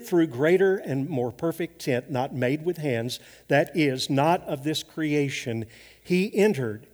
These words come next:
he entered once for all into the holy places, not by the means of the blood of goats and calves, but by the means of his own blood,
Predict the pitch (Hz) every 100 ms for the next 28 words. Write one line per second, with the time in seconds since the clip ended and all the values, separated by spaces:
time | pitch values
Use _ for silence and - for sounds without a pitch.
0 | _ - - 208 214 175 151 131 123 110
1 | 131 202 233 - - 175 170 - 185 160
2 | 127 107 107 113 - - - _ 196 208
3 | 214 202 165 175 180 185 180 170 131 -
4 | 139 127 131 147 214 226 - 185 165 139
5 | 143 139 160 190 208 214 214 - - _
6 | _ _ _ _ _ _ _ _ _ _
7 | 131 113 131 170 175 143 123 160 160 165
8 | - - 151 120 160 143 139 - 127 143
9 | - 131 120 127 143 123 117 113 135 135
10 | 135 123 110 104